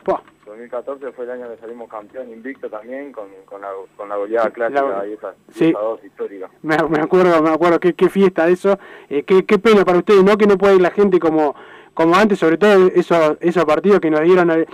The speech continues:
Speaker 1: eran televisados, pero, pero bueno, estar ahí en la cancha, yo me acuerdo clarito con, con todas las banderas, todo que llevó la gente de Peñarol y encima ustedes con esa exhibición, este, para ustedes debe ser bravo también, ¿no? No poder jugar con, con la gente, sobre todo en esos juegos.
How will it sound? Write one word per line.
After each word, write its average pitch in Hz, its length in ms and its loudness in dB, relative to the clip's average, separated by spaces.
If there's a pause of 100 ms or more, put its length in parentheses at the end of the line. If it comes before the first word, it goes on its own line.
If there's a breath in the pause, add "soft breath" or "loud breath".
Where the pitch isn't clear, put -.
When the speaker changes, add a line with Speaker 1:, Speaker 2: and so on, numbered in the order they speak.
(240 loud breath)
Speaker 1:
eran 208 180 4
televisados, 226 680 2 (380 soft breath)
pero, 156 540 2
pero 156 180 2
bueno, 175 160 4
estar 180 200 2
ahí 180 100 4
en 180 100 6
la 165 100 2
cancha, 185 300 2
yo 156 80 -2
me 175 60 2
acuerdo 160 260 2
clarito 160 380 0
con, 139 180 -2 (320 loud breath)
con 147 160 -4
todas 180 160 2
las 156 140 4
banderas, 160 300 2
todo 165 140 2
que 151 80 -2
llevó 156 160 0
la 156 100 2
gente 156 480 -2 (420 soft breath)
de - 140 -6
Peñarol 160 440 2
y 165 40 2
encima 170 240 0
ustedes 170 220 2
con 165 140 0
esa 165 140 -2
exhibición, 175 640 -2 (380 loud breath)
este, 139 800 -6
para 156 160 0
ustedes 208 240 2 (120)
debe 175 140 4
ser 170 140 0
bravo 175 260 4
también, 160 320 0
¿no? 170 100 2
No 165 140 0
poder 170 180 0
jugar 175 200 0
con, 160 280 -2 (420 loud breath)
con 160 180 0
la 156 100 0
gente, 190 280 0
sobre 160 180 -4
todo 180 140 0
en 185 60 4
esos 160 140 -2
juegos. 151 280 0